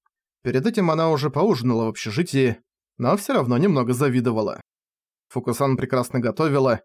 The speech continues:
и жареная макрель была одним из любимых блюд Ику.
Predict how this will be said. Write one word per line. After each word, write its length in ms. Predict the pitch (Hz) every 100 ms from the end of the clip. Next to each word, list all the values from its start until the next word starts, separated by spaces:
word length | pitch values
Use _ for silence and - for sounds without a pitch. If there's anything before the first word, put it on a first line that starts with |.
| _ _ _ -
и 100 | 117
жареная 420 | 190 214 170 147
макрель 360 | 139 - 214
была 260 | 151 143 135
одним 300 | 123 165 170
из 120 | 127
любимых 360 | 127 160 147 117
блюд 220 | 139 135
Ику. 360 | 127 - 117